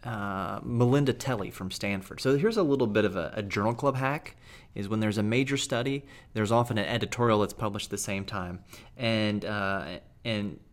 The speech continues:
uh, she summarizes these same three studies that our favorite guidelines summarize. And I wanna go through those real quick as background. So, uh, we have two parp inhibitors approved for, um, germline, uh, mutated braca mutations,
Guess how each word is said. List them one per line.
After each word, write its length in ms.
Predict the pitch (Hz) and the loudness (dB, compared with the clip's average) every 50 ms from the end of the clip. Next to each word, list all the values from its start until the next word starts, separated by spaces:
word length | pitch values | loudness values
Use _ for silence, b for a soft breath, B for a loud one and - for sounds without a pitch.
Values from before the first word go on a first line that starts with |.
| - - | -20 -16
uh, 260 | - 123 113 98 92 - | -12 -8 -6 -6 -6 -4
she 220 | - - - 175 | -4 -4 -2 -2
summarizes 500 | 170 - 180 160 143 135 120 120 110 104 | 2 4 4 6 6 6 6 6 4 2
these 180 | 110 117 110 - | 2 2 2 2
same 200 | - 117 113 110 | 2 0 0 2
three 160 | - 113 104 | 2 0 0
studies 380 | - - 107 98 98 92 92 | 0 0 0 0 0 -2 -2
that 120 | - 92 - | -4 -4 -4
our 80 | 87 | -4
favorite 380 | 85 - 110 107 95 101 - - | -2 0 0 0 0 0 -4 -2
guidelines 420 | 101 98 98 98 98 92 92 92 | 0 0 0 0 0 -2 -2 -4
summarize. 460 | 95 - - 90 87 80 80 78 80 - | -4 -4 -4 -4 -4 -4 -6 -6 -4 -2
And 80 | 101 | 0
I 20 | 104 | 2
wanna 200 | 110 117 120 117 | 4 4 2 4
go 140 | 117 117 | 4 2
through 200 | 113 117 - 117 | 2 2 0 0
those 100 | 107 95 | 0 0
real 140 | 107 101 98 | -2 -4 -4
quick 280 | - - - 82 - - | -4 -4 -6 -6 -6 -6
as 280 | - 50 - 98 98 | -8 -6 -6 -6 -6
background. 420 | 101 101 98 95 95 - 73 98 - | -2 -2 -2 -2 -2 -4 -6 -6 0
So, 240 | - 98 98 92 B B B B B B B B B B B | 2 0 0 0 B B B B B B B B B B B
uh, 200 | - 101 104 101 | 0 2 2 4
we 120 | 110 123 123 | 4 4 4
have 180 | 113 107 - | 4 2 2
two 180 | - - 180 185 | -2 -2 -2 -2
parp 300 | 185 - 143 131 127 - | -2 4 4 4 4 4
inhibitors 460 | 120 120 113 113 110 104 101 - - - - | 0 0 2 2 2 0 0 -2 -6 -8 -16
approved 480 | - - - - - 143 139 147 139 143 | -20 -14 -12 0 4 6 6 6 4 0
for, 460 | - - 120 113 110 104 101 95 - - | -2 0 2 4 6 4 4 2 0 -4
um, 340 | 110 98 95 95 95 95 90 - - - - 131 | -4 -4 -4 -4 -6 -8 -10 -14 -20 -14 -12 -10
germline, 720 | 110 - 113 123 147 170 170 135 101 76 - - - - 120 - - - - - - - | -6 0 2 4 4 4 4 2 2 0 -2 -6 -8 -8 -10 -12 -16 -20 -20 -20 -18 -12
uh, 240 | - 107 98 95 95 | -8 -4 -4 -2 -2
mutated 580 | 95 101 107 117 120 - - 113 107 101 92 - | -2 0 0 0 0 0 0 0 0 0 0 0
braca 240 | 101 98 101 - | 0 0 0 0
mutations, 720 | 110 107 104 - - - 95 95 - - 92 90 - - | -2 -4 -4 -4 -4 -6 -6 -4 -4 -6 -8 -8 -10 -12